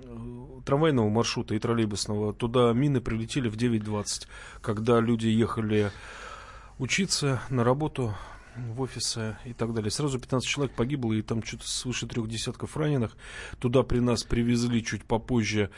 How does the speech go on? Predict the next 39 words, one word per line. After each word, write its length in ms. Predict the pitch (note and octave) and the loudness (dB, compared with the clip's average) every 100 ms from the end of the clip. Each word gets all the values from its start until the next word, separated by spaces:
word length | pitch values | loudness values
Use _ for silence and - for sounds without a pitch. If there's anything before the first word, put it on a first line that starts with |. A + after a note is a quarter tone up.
| - - - | -14 -16 -10
артиллериста, 800 | - A#2 - B2 B2+ B2 G#2+ A2+ | 0 2 2 4 4 2 0 -2
которого 640 | G2 A2 B2 A2 G#2+ G#2+ G#2+ | -2 0 2 2 4 4 4
Гиви, 300 | A2 G#2+ G#2 | 2 0 0
царство 340 | A#2 G2 A2+ | -2 -2 0
ему 140 | G2+ | 0
небесное, 600 | G#2 G#2+ A2 G2+ A2 G2+ - - - - - | 2 2 0 0 0 -2 -4 -10 -14 -14 -12
а, 360 | B2+ A2+ G2+ G#2 | -4 2 2 2
заставлял 560 | A2 - B2+ A#2 A2 | 2 2 4 4 4
есть 260 | A2+ A2 - | 4 2 2
погоны 380 | B2 D#3 D#3+ D3+ | 2 4 4 4
в 100 | C3 | 4
аэропорту, 420 | B2+ B2+ B2+ B2+ | 2 0 0 2
его 520 | A2+ A2 A2 G#2+ G#2+ | 4 4 2 2 0
отловили. 880 | A2 - - A2+ G#2+ A2 A2 G#2 G#2+ | -4 -4 -8 0 4 4 4 2 2
И 60 | A2+ | 2
он 160 | A#2 | 2
такой 260 | A2+ A#2 A#2+ | 2 2 2
дерзкий 380 | B2 D3+ - G#2+ | 2 0 0 -2
был, 240 | G#2+ G#2+ | 0 0
этот 260 | G2+ - - | 0 -2 -6
офицер-артиллерист. 1120 | F#2+ G#2+ - G#2 G2 - A2 A2 G#2+ F#2+ - | -8 -6 -2 -2 -4 -4 0 0 0 -2 -4
И 20 | |
вот 260 | G#2 G2 - | -4 -4 -4
и 160 | G#2 | -6
п-, 200 | - B2+ G#2+ | -4 -6 -2
я 180 | C3 A#2 | 2 2
всё 180 | - | 2
это 140 | A2 C3+ | 0 2
видел 220 | E3 A2 | 2 2
своими 240 | - G#2 | 2 0
глазами. 320 | G#2 A#2 C3 G2+ | 2 2 2 2
Его 120 | G#2+ | 0
спрашивают: 420 | - B2+ - G2+ | 0 -2 -2 -6
«Кто 140 | - | -4
это 140 | C3+ A#2+ | -4 -2
сделал?» — 300 | G#2+ A2 G2 | 0 0 0
показывают 440 | G2 F#2 G2+ G2 | -2 -6 -4 -4
на 100 | G#2+ G2+ | -4 -4
трупы. 300 | G#2+ G#2 | -6 -8